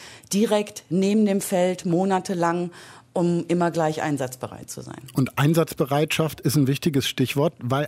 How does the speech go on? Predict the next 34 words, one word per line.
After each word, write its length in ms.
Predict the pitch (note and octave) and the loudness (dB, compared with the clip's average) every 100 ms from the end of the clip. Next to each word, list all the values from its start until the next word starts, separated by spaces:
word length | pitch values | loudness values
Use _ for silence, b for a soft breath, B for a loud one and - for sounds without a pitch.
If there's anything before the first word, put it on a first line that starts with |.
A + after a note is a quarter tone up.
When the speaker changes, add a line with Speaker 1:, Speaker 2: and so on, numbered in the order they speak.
| - | -2
Speaker 2:
einmal 580 | C3 F#3 G3 G3+ G#3+ - | 0 4 4 4 0 2
im 160 | D3+ C#3+ | 2 4
Monat 420 | D3 F3+ E3+ - | 4 2 0 0
können 380 | D3 F3+ G#3+ D#3+ | 0 4 2 2
die 80 | |
Frauen 380 | C#3+ - C#3 D3+ | -2 -2 2 2
nicht 200 | C3 - | 2 0
arbeiten, 440 | G#2+ A#2+ D3 F3 D#3+ | -4 0 -2 2 2
nämlich 320 | D3 C#3+ - | 4 2 0
dann, 200 | A2+ D3 | 0 2
wenn 140 | D3+ | 2
sie 80 | D#3+ | 2
ihre 180 | D3+ C3 | 0 0
Periode 540 | C3+ D3 F3 A3 C3+ | 0 2 2 2 0
haben. 220 | G#2 A#2 - B B B | 0 -2 -2 B B B
Nur 100 | C#3+ | 0
gehört 280 | B2+ C3 F#3 | 2 2 2
so 80 | E3 | 2
eine 120 | C#3+ | 0
Periode 500 | B2+ C3 C3 C#3 D#3 | 0 0 2 2 2
einfach 300 | C3 C3 C3+ | -2 -4 -6
dazu. 500 | - A2 - A#2+ E3+ B B B B | -6 -6 0 2 2 B B B B
Warum 600 | A2+ A2+ C3+ A#2 C#3+ F3+ - | -14 -10 -4 -2 0 -2 0
ist 280 | E3+ - | -2 0
es 140 | F#3+ - | -2 0
im 220 | D#3 D3 - | 0 0 0
Arbeitsalltag 1120 | B2 D#3 F3 E3 - - C3+ D3+ - D#3+ - | -2 0 0 -2 -8 -6 -2 -2 0 -4 0
dieser 240 | C#3+ D3+ | 0 0
Frauen 420 | - - G2+ C#3+ | -2 -4 0 0
in 160 | F3 C3+ | 0 0
Indien 320 | - A#2+ C#3+ | 0 2 2
so 80 | D3+ | 2
ein 80 | D#3+ | -2
Problem? 460 | - D#3+ G3+ C#3 | -2 -2 -2 -2